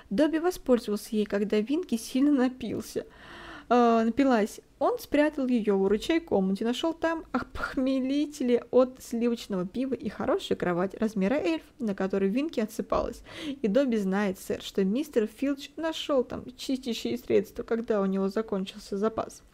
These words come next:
А, Гарри вспоминает прошлогодний разговор Дамблдора и Каркарова и убеждается, что когда директор говорил именно об этом помещении, это место, э, решено было использовать для тренировок отряда Дамблдора,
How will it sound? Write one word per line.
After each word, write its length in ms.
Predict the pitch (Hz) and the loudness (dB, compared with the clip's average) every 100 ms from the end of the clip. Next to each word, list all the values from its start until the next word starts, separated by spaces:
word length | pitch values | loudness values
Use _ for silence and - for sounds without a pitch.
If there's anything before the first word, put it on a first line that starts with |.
| - - 349 339 320 269 | -20 -16 -12 -10 -10 0
А, 300 | 214 220 214 | 2 4 2
Гарри 300 | 202 302 320 | 2 2 0
вспоминает 640 | 294 247 247 247 240 214 214 | -2 -2 0 2 2 0 -2
прошлогодний 800 | 220 - 208 208 202 196 175 - | -6 -4 0 0 2 0 0 -2
разговор 520 | 208 202 208 202 196 | -4 -2 0 0 0
Дамблдора 720 | 196 202 190 196 196 196 - - | 0 0 0 -2 -2 -4 -6 -6
и 120 | 202 | -6
Каркарова 720 | - 190 - 294 330 311 311 | -4 -6 -2 -2 0 0 -2
и 220 | - 247 | 0 0
убеждается, 480 | 202 214 226 220 220 | 2 0 0 -4 -6
что 280 | - - 220 | -4 -2 -2
когда 260 | 240 220 | 0 -2
директор 380 | 214 226 220 - - | 0 0 -2 -4 -2
говорил 340 | 208 208 190 - - - - - | 2 2 -2 -8 -18 -20 -20 -2
именно 300 | 233 214 208 | 2 4 2
об 100 | 190 | 0
этом 180 | 190 185 | -4 -4
помещении, 540 | 196 190 - 339 320 | -4 -4 -2 -2 -4
это 100 | - | -2
место, 420 | 190 220 285 - - | -2 0 -2 -4 -10
э, 480 | - 220 208 208 | -2 2 2 2
решено 380 | 208 214 - 277 | 0 -4 -4 -2
было 180 | 233 202 | 0 -2
использовать 460 | - 240 254 254 190 | 0 4 4 4 -2
для 120 | 196 | -2
тренировок 480 | 190 196 233 262 233 | 0 0 2 2 0
отряда 400 | 202 208 233 214 | -2 -2 -2 -2
Дамблдора, 800 | 190 185 180 190 190 - - | 0 -2 -2 -4 -4 -4 -8